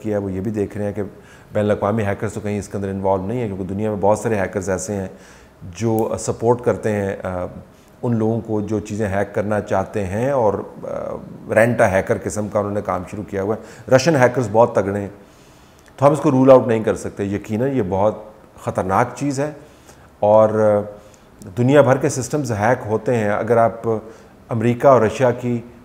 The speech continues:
जो मौजूदा सर्द जंग है उसके अंदर एक जाविया देखें तो वो cyber, अ, crime से, अ, भरा हुआ है। Cyber वारदातें जो वो करते हैं एक दूसरे के ख़िलाफ़, वो, अ, बहुत ही गहरी वारदातें हैं। कभी उनका system hack कर देते हैं, कभी,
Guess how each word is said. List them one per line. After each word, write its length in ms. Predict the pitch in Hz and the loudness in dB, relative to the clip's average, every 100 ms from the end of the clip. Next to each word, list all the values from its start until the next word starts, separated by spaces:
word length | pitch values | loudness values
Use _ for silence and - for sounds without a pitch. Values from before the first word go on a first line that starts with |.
| - - | -20 -12
जो 100 | 107 | -6
मौजूदा 420 | 107 104 110 127 | -2 -2 2 2
सर्द 320 | 120 - 123 107 | 2 2 0 2
जंग 320 | 101 113 113 | 0 2 2
है 280 | 101 104 - - - - | -2 -4 -12 -20 -20 -10
उसके 240 | 123 - 127 | -8 -4 0
अंदर 200 | 120 120 | 2 2
एक 120 | 107 | 2
जाविया 380 | 104 98 98 110 | 2 2 2 2
देखें 340 | 101 98 110 | 0 -2 -6
तो 80 | 107 | -4
वो 220 | 101 107 | -2 -2
cyber, 520 | 104 - 104 101 113 | -4 -2 0 2 0
अ, 120 | 104 - - - - 95 95 92 - - - | -2 -8 -20 -20 -12 -6 -6 -8 -16 -18 0
crime 340 | 117 107 113 | 4 4 4
से, 420 | 104 113 104 104 - | 0 0 2 0 -2
अ, 160 | 95 92 | -2 -2
भरा 380 | 92 - 104 | -6 0 4
हुआ 260 | 113 104 95 | 4 4 0
है। 60 | 82 - - - - - | -4 -14 -20 -20 -20 -4
Cyber 380 | 123 107 117 | 2 4 4
वारदातें 540 | 110 104 101 101 95 113 | 4 4 6 4 2 0
जो 80 | 110 | 0
वो 100 | 95 | 0
करते 260 | 98 101 | -2 -2
हैं 100 | 107 | -2
एक 60 | 95 | -2
दूसरे 220 | 92 104 | -8 -8
के 140 | 101 | -8
ख़िलाफ़, 320 | 95 101 107 95 | -4 0 0 0
वो, 400 | 104 104 101 - - - - | 0 0 -2 -14 -20 -14 -6
अ, 260 | 95 92 | -4 -4
बहुत 520 | 92 - 98 113 120 | -6 -6 6 6 6
ही 40 | 117 | 2
गहरी 260 | 110 110 | 2 2
वारदातें 520 | 104 98 87 95 - 98 | 4 2 2 -2 -2 -4
हैं। 100 | 92 | -4
कभी 260 | 92 101 | -4 -4
उनका 420 | 98 101 95 87 - - | -2 -2 -2 -4 -14 -12
system 360 | - 123 131 113 | -6 -2 0 0
hack 200 | 110 110 | 0 0
कर 120 | 101 | -2
देते 280 | 101 95 104 | -2 -4 -4
हैं, 220 | 98 98 | -4 -4
कभी, 420 | 101 92 101 95 | -4 -2 -2 -4